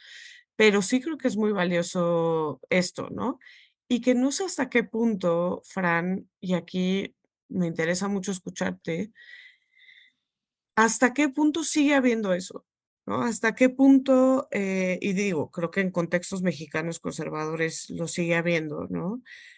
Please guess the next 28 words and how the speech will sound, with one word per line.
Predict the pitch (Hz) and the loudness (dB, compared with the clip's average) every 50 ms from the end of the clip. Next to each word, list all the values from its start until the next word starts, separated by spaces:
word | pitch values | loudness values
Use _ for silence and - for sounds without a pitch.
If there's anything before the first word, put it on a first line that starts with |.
| _ _ _ _ | _ _ _ _
Pero | - 226 214 208 208 202 | 4 6 6 6 6 4
en | 208 220 214 | 2 0 0
qué, | - - 254 247 262 254 | 0 0 2 2 2 0
¿hasta | - 226 220 - - 233 226 | -2 -4 -4 -4 -6 -4 -2
qué | - 254 254 | 0 0 0
punto, | 254 - 269 277 277 277 269 269 - 214 190 190 196 202 208 - _ _ _ - | 2 4 6 8 10 8 8 6 2 -2 -2 -2 -4 -6 -8 -10 _ _ _ -8
eh, | 202 190 190 185 185 180 180 175 - - | -4 -2 0 0 2 0 0 -2 -2 -4
incluso | 196 196 196 185 - 220 240 285 359 359 - 262 220 208 196 | -4 -4 -4 -4 -4 -2 -2 -2 -2 -2 -2 0 0 2 2
en | 190 185 180 | 2 0 0
contextos | 180 - 175 180 180 - 185 180 180 - - - 190 185 180 | -2 -4 -4 -4 -2 0 0 -2 -2 -4 -10 -8 -6 -6 -4
ya | 180 175 160 165 165 | -2 -2 -2 -2 -2
muy | 170 170 165 170 170 170 170 165 160 156 147 _ - - - - - _ _ | -4 -4 -4 -4 -4 -4 -6 -6 -8 -10 -14 _ -20 -20 -20 -20 -20 _ _
como | - 208 196 190 185 190 | -6 -2 0 2 2 2
este, | 208 254 294 - - - 147 123 | 2 2 0 0 -2 -2 -2 -2
¿no? | 165 185 247 | -4 -8 -8
Que | 254 - 196 | -6 -6 -6
es | 185 196 185 | -6 -6 -6
relativamente, | 226 247 320 285 202 - - 208 208 196 202 202 202 190 180 180 185 180 - 185 180 180 180 180 175 175 170 165 160 160 156 156 151 151 147 147 143 | -6 -4 -2 -2 -2 -2 -2 -2 -2 0 0 0 0 0 0 0 -2 -2 -4 -2 -2 0 0 0 0 0 -2 -2 -2 -2 -2 -2 -2 -2 -2 -4 -4
mm, | 147 147 143 - - - _ _ _ | -8 -10 -10 -12 -14 -16 _ _ _
libre, | - 190 190 202 220 226 196 190 185 180 156 165 254 - _ _ _ _ | -4 -2 0 2 2 2 0 0 0 0 0 -2 -2 -6 _ _ _ _
¿no? | - 151 156 190 302 392 - _ _ | -12 -10 -10 -10 -10 -12 -16 _ _
Desde | - 165 180 180 180 196 202 | -2 2 2 4 4 2 -2
el | 196 | -2
privilegio, | 190 185 175 165 156 147 160 165 165 - 170 165 - | -2 -4 -4 -4 -4 -4 -6 -6 -8 -8 -12 -12 -12
como | - 165 156 147 | -12 -10 -8 -8
lo | 151 156 | -8 -8
has | 165 165 | -8 -6
dicho, | 175 185 185 185 - 190 165 175 262 | -6 -8 -8 -6 -6 -6 -6 -6 -8